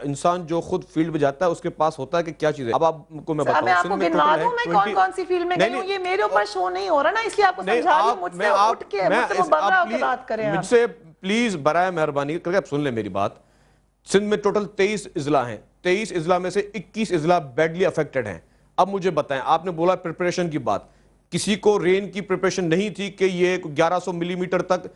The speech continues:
Speaker 1: या पन्द्रह सौ मिलीमीटर तक भी कई, किन एरियाज में जाएगी। अगर इतनी रेन कहीं पड़ी है तो क्या उन लोगों को, जो लोग मुख्तलिफ स्कैटर्ड आबादियों में बैठे हैं, उनको क्या ये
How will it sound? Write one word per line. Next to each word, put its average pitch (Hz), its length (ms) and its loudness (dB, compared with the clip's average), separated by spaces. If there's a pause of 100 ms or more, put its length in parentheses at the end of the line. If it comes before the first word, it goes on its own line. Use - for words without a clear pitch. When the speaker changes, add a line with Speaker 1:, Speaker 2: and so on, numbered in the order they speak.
(180)
Speaker 1:
या 156 100 4 (260)
पन्द्रह 180 220 2
सौ 180 80 -4
मिलीमीटर 175 320 -2
तक 175 100 2
भी 165 160 -6
कई, 180 160 0
किन 180 220 -2
एरियाज 165 300 2
में 156 140 -6
जाएगी। 120 360 -2 (280)
अगर 180 200 0
इतनी 196 300 -2
रेन 185 220 2
कहीं 190 300 0
पड़ी 190 260 0
है 123 240 0 (260)
तो 170 80 0
क्या 202 360 2 (360)
उन 202 100 -4
लोगों 196 300 2
को, 202 220 2
जो 185 200 0
लोग 190 260 2
मुख्तलिफ 180 300 -4
स्कैटर्ड 208 460 0 (120)
आबादियों 180 360 0
में 180 80 -4
बैठे 170 180 -2
हैं, 180 60 -4
उनको 185 200 -2
क्या 185 300 0
ये 196 140 0